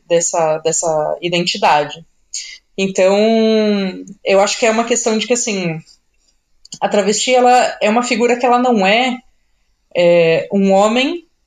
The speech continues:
nem uma mulher, ela tem características físicas, corporais,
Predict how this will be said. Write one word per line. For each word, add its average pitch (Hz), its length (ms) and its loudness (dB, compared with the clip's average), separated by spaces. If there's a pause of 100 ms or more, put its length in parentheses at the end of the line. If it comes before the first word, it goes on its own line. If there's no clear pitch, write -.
(260)
nem 208 160 0
uma 190 240 0
mulher, 175 560 0
ela 190 320 2
tem 220 540 -2 (500)
características 190 1000 -2
físicas, 196 580 -2
corporais, 175 840 0